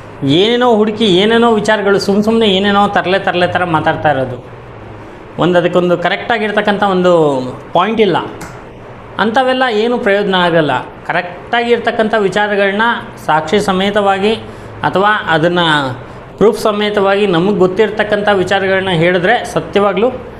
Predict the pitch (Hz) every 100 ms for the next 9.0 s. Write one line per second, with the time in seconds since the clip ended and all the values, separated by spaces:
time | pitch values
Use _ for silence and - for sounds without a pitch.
0 | - - 160 254 - - - - - 208
1 | 220 208 160 143 139 135 139 185 233 240
2 | 226 233 247 208 202 233 208 175 214 196
3 | 147 131 127 - - - - - - 175
4 | 208 240 220 233 214 214 214 202 208 233
5 | 202 202 220 175 180 180 147 160 175 185
6 | 185 170 170 170 180 202 170 - 190 180
7 | 170 170 160 151 156 170 190 - - -
8 | - 151 165 202 160 151 - 139 120 120